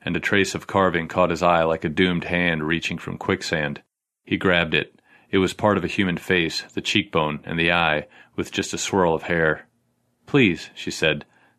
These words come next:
"don't make this take longer. I'm away from my command too long as it is." "Look at this.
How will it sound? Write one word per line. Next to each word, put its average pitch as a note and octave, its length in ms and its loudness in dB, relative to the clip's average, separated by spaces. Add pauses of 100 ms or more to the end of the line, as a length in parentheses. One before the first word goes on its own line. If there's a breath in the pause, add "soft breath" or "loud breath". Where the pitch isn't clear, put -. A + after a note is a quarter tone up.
"don't F2+ 140 2
make C#3+ 180 2
this F#2+ 160 0
take E2+ 240 -2
longer. D2 440 -2 (220)
I'm G#2 100 0
away G#2 220 6
from G#2+ 160 -2
my F#2+ 100 0
command F#2 380 0
too F#2+ 140 -2
long E2+ 240 2
as D#2+ 120 -6
it D#2 80 -2
is." D2+ 400 -2 (920)
"Look - 200 0
at E2+ 120 0
this. - 360 -4